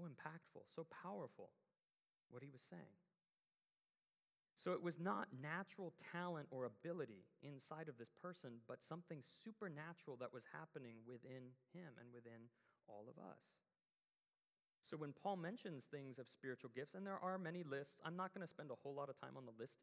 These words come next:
today. Uh, you'll find also a similar list in Romans twelve, Ephesians four. There's a few other smatterings of gifts all over the place. But what I do want us to understand is that they are supernatural gifts. They are different from your natural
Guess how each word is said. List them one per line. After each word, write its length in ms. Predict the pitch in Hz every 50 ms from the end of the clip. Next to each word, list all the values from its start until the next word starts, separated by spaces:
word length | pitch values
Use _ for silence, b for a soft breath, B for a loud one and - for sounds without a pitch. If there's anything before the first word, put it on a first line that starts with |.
| - -
today. 320 | - 156 156 156 170 202 190 - b b b b b b b - -
Uh, 100 | 113 110
you'll 160 | 110 120 -
find 220 | - 139 127 120 123
also 340 | 120 120 - - 135 120
a 60 | 117 110
similar 340 | - 143 143 135 135 131
list 240 | 127 127 127 123 -
in 80 | 127 117 113
Romans 320 | 113 110 113 113 113 110
twelve, 480 | - - 117 110 107 107 107 107 107 104 - - -
Ephesians 480 | - 110 - - 113 110 113 110 107 - -
four. 320 | - 107 107 104 104 104 104
There's 240 | 110 113 117 - 113
a 80 | - - -
few 80 | 113 107
other 140 | 104 101 101
smatterings 500 | - 110 107 107 107 107 107 107 107 104
of 60 | 98 98
gifts 240 | 104 101 107 - -
all 180 | 117 110 104 101 101
over 100 | 117 127
the 140 | 123 - _
place. 320 | - - - 58 - - - _ b b b b b b b b _ _ _ _ _ _ _ _ _ _ _ _ _ -
But 160 | - 131 -
what 80 | 135 135
I 100 | 131 123
do 140 | 123 151 180
want 160 | 175 151 143
us 100 | 131 - -
to 80 | - -
understand 420 | 127 120 117 - - - 117 113 117
is 80 | 117 117
that 160 | 120 117 -
they 80 | - 120
are 160 | 131 135 123
supernatural 680 | - - 160 156 - 175 156 135 139 147 - - 123
gifts. 220 | 113 123 120 - -
They 160 | 123 117 113
are 100 | 123 120 117 113 120
different 340 | 147 - - - 165 151 - -
from 160 | - 139 135
your 140 | 123 120 117
natural 420 | 110 107 117 127 - - 147 139